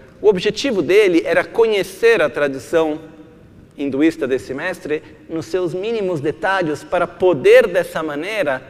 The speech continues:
debater. Então, depois que ele passou algo como sete ou doze anos, eu não me lembro exatamente o número, mas passou um tempo longo lá. E um dia, quando ele aprendeu e ele chegou nos mínimos detalhes e os secretos, segredos que estavam por detrás da filosofia dele, as outras coisas,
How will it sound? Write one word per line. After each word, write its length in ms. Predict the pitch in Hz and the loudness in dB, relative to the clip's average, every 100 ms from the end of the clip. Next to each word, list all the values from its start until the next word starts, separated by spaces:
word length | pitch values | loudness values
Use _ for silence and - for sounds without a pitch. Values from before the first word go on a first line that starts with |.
| - | -6
debater. 500 | 120 143 135 - 87 - - - _ _ _ _ _ _ _ _ _ _ _ _ _ _ _ _ _ _ - | 0 0 0 -6 -10 -10 -20 -20 _ _ _ _ _ _ _ _ _ _ _ _ _ _ _ _ _ _ -6
Então, 140 | 190 | -2
depois 320 | 180 220 226 | 0 2 2
que 60 | 208 | 2
ele 120 | 185 | 0
passou 320 | 175 175 185 | 0 0 2
algo 160 | 185 175 | 0 0
como 300 | 180 165 160 | -4 -4 -6
sete 440 | - 190 202 - | -4 -4 -4 -4
ou 60 | 135 | -4
doze 340 | 104 175 123 | 0 0 0
anos, 300 | 131 151 123 | -2 -2 -4
eu 60 | 123 | -8
não 100 | 120 | -6
me 80 | 120 | -6
lembro 260 | 135 139 | -6 -6
exatamente 600 | 127 127 - 113 127 - 120 | -4 -6 -6 -8 -10 -8 -8
o 40 | |
número, 460 | 131 165 113 101 101 - - | -6 -6 -6 -6 -10 -18 -18
mas 140 | 117 | -16
passou 340 | - 131 - 147 | -8 -8 -6 -8
um 80 | 143 | -4
tempo 360 | 156 165 156 | -4 -2 -2
longo 800 | 139 127 175 202 131 95 85 82 - - - | 0 0 -2 -2 -4 -6 -10 -12 -16 -20 -20
lá. 280 | 85 117 156 - - _ _ _ - - - - - | -20 -20 -20 -20 -20 _ _ _ -20 -20 -20 -16 -6
E 80 | 233 | -2
um 120 | 233 | 0
dia, 300 | 117 190 220 | 0 2 2
quando 220 | 175 165 | 2 0
ele 100 | 165 | 2
aprendeu 560 | 160 170 165 156 175 180 | 0 0 0 2 4 4
e 20 | |
ele 160 | 160 160 | 4 0
chegou 340 | - 131 175 | -4 -2 -2
nos 200 | 170 127 | -2 -4
mínimos 420 | 170 214 190 165 | -4 -2 -2 -2
detalhes 540 | 135 - 170 180 151 139 | -4 -2 0 2 0 -2
e 20 | |
os 80 | 143 | -4
secretos, 680 | - - - 170 196 - 143 | -4 -6 -2 0 0 -2 -8
segredos 480 | 151 131 190 160 | -4 -2 -2 -2
que 80 | - | -6
estavam 280 | 143 160 151 | -4 -4 -4
por 160 | 139 131 | -4 -6
detrás 520 | 123 - 160 170 131 | -6 -2 0 0 -2
da 100 | 135 | -4
filosofia 800 | 147 131 131 123 - 147 156 135 | -2 -2 -2 -4 -8 -4 0 0
dele, 300 | 143 156 147 | -2 -4 -4
as 100 | 139 | -6
outras 260 | 156 185 | -8 -10
coisas, 440 | 190 214 220 208 | -6 -4 -4 -10